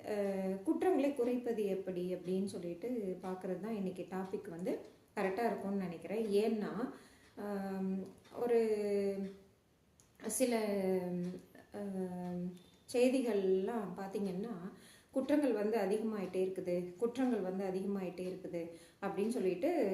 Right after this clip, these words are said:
நம்ம எல்லாருமே தான் சொல்லிட்டு இருக்கோம். ஏன் அதிகமாகுது? அது ஏன் குறைக்கக்கூடாது?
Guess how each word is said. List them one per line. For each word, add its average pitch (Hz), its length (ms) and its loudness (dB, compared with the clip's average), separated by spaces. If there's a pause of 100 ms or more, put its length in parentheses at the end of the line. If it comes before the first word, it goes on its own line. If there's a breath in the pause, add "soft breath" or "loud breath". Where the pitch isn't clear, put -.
(200)
நம்ம 196 180 0
எல்லாருமே 202 540 2
தான் 190 100 -2
சொல்லிட்டு 165 400 -8
இருக்கோம். 165 320 -14 (320 soft breath)
ஏன் 262 380 2
அதிகமாகுது? 180 600 -2
அது 190 260 2
ஏன் 302 280 4
குறைக்கக்கூடாது? 220 600 0